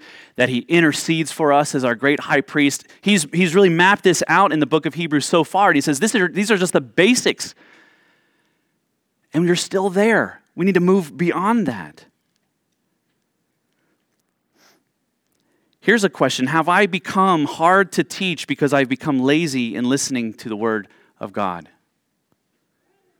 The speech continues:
Well, do you, do you know the basics of what it means to be a Christian? Second is, have you become hard of hearing? Another question is, are you a learning Christian? Are you growing? Where are you today compared to a year ago, two years ago, five years ago?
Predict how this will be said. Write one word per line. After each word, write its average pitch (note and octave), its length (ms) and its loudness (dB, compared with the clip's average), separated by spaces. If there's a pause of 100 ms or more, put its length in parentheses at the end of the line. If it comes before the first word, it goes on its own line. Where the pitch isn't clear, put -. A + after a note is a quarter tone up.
Well, - 100 -8
do F3+ 100 0
you, D3+ 80 -2
do D#3+ 100 -4
you E3+ 60 2
know F3 180 4
the - 100 2
basics C#3+ 500 0
of A#2 220 0
what B2 140 2
it - 80 0
means A2+ 280 -4
to - 60 -14
be A2 120 -4
a G#2 40 -4
Christian? D#3+ 460 -6 (260)
Second G3+ 300 2
is, C#3+ 200 2 (280)
have E3+ 120 0
you F3+ 80 2
become E3+ 360 0
hard F3+ 300 2
of E3+ 80 -4
hearing? D#3 500 -2 (420)
Another G#3 240 4
question F3 340 0
is, D3 120 2
are E3 120 2
you F#3 160 2
a F3+ 40 4
learning F3 380 -2
Christian? E3+ 420 -4
Are C3 140 0
you D#3+ 140 -6
growing? D3 540 -4 (540)
Where F#3+ 160 4
are F#3+ 120 6
you G#3 140 2
today G3 320 2
compared D#3+ 460 0 (220)
to D#3 120 0
a D3 40 4
year D#3 220 2
ago, G#2 380 -2 (260)
two F3 140 -8
years C3 240 0
ago, E2+ 380 -8
five D3 320 -2
years G#2 200 -2
ago? E2 360 -14